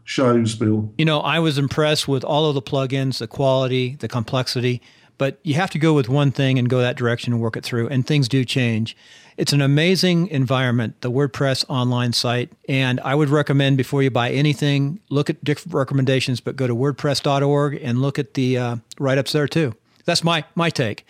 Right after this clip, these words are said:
Speaker 2: But I think we're gonna put in your recommendation, Jonathan. I mean, I, for those, I just found out about this today, so I didn't get an advance on this. I'm just finding about this. We are doing two episodes back to back 'cause we're both traveling.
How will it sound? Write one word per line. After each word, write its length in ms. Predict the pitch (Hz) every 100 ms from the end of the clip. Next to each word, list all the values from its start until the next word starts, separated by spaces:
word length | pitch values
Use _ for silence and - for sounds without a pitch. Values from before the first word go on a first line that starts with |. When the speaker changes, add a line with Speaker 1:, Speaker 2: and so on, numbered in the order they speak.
| - - -
Speaker 2:
But 100 | 160
I 120 | 165 180
think 260 | 190 165 -
we're 120 | 160
gonna 140 | 175
put 220 | 156 170 160
in 180 | 175 160
your 120 | 147
recommendation, 600 | 151 151 143 147 156 127
Jonathan. 300 | 127 127 135
I 60 | 156
mean, 140 | 156
I, 100 | 156 -
for 180 | 151
those, 240 | 160 180 - - -
I 100 | 180
just 160 | 185 -
found 180 | 170
out 40 | 156
about 180 | 131 -
this 140 | 131
today, 380 | 117 117 92 - -
so 260 | - 120
I 140 | - 143
didn't 160 | 165
get 100 | 160
an 80 | 151
advance 380 | 120 131 135 -
on 100 | 135
this. 340 | 139 135 - - - - - -
I'm 100 | 131
just 140 | 147
finding 240 | - 143 139
about 220 | 135 131
this. 180 | 139 -
We 100 | 135
are 140 | 151
doing 220 | 151 143
two 200 | 123 156
episodes 440 | 143 143 - 135 127
back 260 | 135 131 123
to 40 |
back 260 | 127 120 -
'cause 120 | 123
we're 60 |
both 200 | 117 123
traveling. 580 | - 135 127 127 143 143